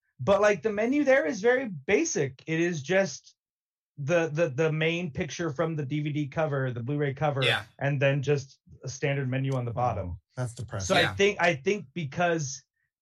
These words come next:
Speaker 1: digital download and all that stuff has sort of superseded this, that
Speaker 3: Yeah.
Speaker 1: the, there's now a lost art of the, the menu for the physical release.
Speaker 3: Yeah, like
Speaker 2: Right.
Speaker 3: snow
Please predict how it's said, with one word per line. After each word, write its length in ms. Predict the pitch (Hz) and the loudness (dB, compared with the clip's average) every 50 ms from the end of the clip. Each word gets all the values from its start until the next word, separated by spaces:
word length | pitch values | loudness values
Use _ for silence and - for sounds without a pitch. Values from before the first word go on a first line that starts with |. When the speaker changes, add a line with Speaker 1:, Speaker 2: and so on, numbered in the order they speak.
| - 120 | -12 -2
Speaker 1:
digital 500 | 113 165 170 147 151 147 175 170 165 156 | 0 0 2 2 0 2 2 4 4 4
download 880 | 131 151 143 143 147 151 151 147 147 151 147 147 147 147 147 147 147 139 135 | 4 4 4 4 4 2 2 0 4 4 4 6 6 6 4 4 2 0 -2
and 160 | 135 139 139 | -2 -2 0
all 100 | 135 139 | 0 2
that 160 | 143 139 135 | 2 0 0
stuff 200 | - 147 139 127 | 0 -2 -2 -2
has 100 | 139 131 | -2 -4
sort 140 | 139 139 131 | -4 -4 -4
of 60 | 131 | -4
superseded 600 | - - - 131 131 135 123 - 143 139 139 135 | -6 -6 -8 -6 -6 -6 -6 -6 -6 -4 -4 -2
this, 240 | 135 160 160 - - | -2 -2 -2 -4 -4
that 240 | - 135 120 113 - _ - | -4 -4 -4 -4 -6 _ -12
Speaker 3:
Yeah. 120 | - 120 | -10 -8
Speaker 1:
the, 140 | 131 - 85 - _ _ _ _ _ _ | -8 -8 -10 -12 _ _ _ _ _ _
there's 200 | 147 143 147 135 | -2 0 0 0
now 200 | 147 147 135 135 | 0 2 2 2
a 20 | |
lost 440 | 139 135 135 135 135 131 127 - - | 2 2 2 2 2 2 0 -2 -4
art 280 | 120 127 127 120 104 - | -4 -2 -2 -2 -4 -4
of 340 | 120 127 123 117 110 107 98 - _ _ _ _ _ _ _ 120 | -2 0 0 0 -2 -4 -10 -14 _ _ _ _ _ _ _ -6
the, 400 | 113 131 123 123 120 120 117 110 123 | -2 0 0 2 2 0 0 -2 -2
the 140 | 131 127 | -4 -2
menu 680 | 120 123 123 123 127 127 117 113 110 104 101 101 90 - - _ | -2 -2 0 0 0 0 -2 -2 -2 -4 -4 -6 -8 -10 -12 _
for 80 | - 117 | -8 -8
the 100 | 113 101 | -8 -8
physical 540 | - 120 110 110 101 110 110 107 101 95 | -8 -8 -10 -8 -8 -6 -6 -6 -6 -6
release. 600 | 101 110 104 98 92 87 85 90 - - - - - | -6 -8 -8 -6 -8 -8 -10 -12 -12 -14 -14 -14 -14
Speaker 3:
Yeah, 320 | 110 117 113 92 82 78 - | -10 -8 -8 -8 -8 -10 -4
like 200 | 139 147 143 139 | -2 0 0 2
Speaker 2:
Right. 220 | 156 - - 202 180 131 | 2 2 4 4 4 4
Speaker 3:
snow 500 | 127 127 127 127 127 131 135 131 117 | 4 2 2 2 0 0 -2 -4 -6